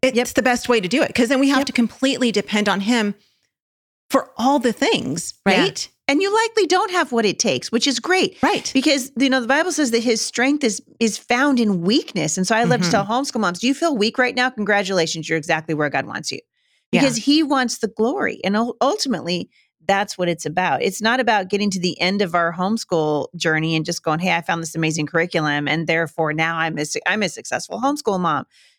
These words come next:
Speaker 2: No, it's about the
Speaker 1: Yeah.
Speaker 2: Lord and finding his strength in the midst of weakness, crying out to him and saying, "Father, I couldn't do this if it wasn't for you." And then turning our eyes heavenward. And as we do that,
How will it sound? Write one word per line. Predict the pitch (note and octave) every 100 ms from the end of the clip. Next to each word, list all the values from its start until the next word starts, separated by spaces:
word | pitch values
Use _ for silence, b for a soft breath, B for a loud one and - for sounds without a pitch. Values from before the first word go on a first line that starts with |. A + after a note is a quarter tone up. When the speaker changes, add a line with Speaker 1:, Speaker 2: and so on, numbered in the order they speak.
| -
Speaker 2:
No, | F#4 D#4 -
it's | B3 B3+
about | A3 G#3 F#3+ D#3+
the | D3+
Speaker 1:
Yeah. |
Speaker 2:
Lord | F3+ F3+ G#3 A3
and | - F3
finding | - F#3+ G3 G3+ G3
his | F#3 -
strength | - F3+ F3+
in | E3
the | D#3+
midst | E3 E3 E3
of | D#3+
weakness, | D#3 D#3+ -
crying | - G3 F#3 -
out | E3+ F3
to | F3+
him | E3+ D#3+ D#3+ b b _
and |
saying, | - E3
"Father, | F#3+ F#3+
I | F3+
couldn't | - C#4 A3+
do | F3 F3+
this | F3+ F3
if | E3
it | -
wasn't | D#3+ D#3 C#3+
for | - D3
you." | C#3+ C3 - _ _ _
And | G3 G3+
then | G3
turning | G3 - C4 B3+ -
our | G3 F#3+
eyes | - E3 F3 -
heavenward. | B3+ A#3 G3 D#3
And | D#3+ F3
as | E3+
we | E3+
do | D#3 D3 A#3 C4+
that, | F#3+ C3 -